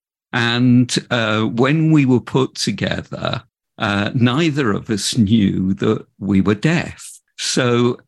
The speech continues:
here we are. We've got this common denominator. And when I meet up with him, we talk about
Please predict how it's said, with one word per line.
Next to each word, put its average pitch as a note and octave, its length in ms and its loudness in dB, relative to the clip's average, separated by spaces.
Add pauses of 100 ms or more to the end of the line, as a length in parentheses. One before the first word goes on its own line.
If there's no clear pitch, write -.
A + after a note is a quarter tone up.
here E3+ 380 0
we D#3+ 240 2
are. F#2+ 520 -2
We've C#3+ 340 0
got C#3+ 320 -2
this - 260 -2
common B2 720 0
denominator. A2 1200 -2 (280)
And A#2+ 480 2
when D3 160 4
I E3 140 4
meet C3+ 340 2
up - 200 -2
with G#2+ 160 0
him, F#2 260 2
we D#3 200 4
talk G2 440 0
about F2 460 -2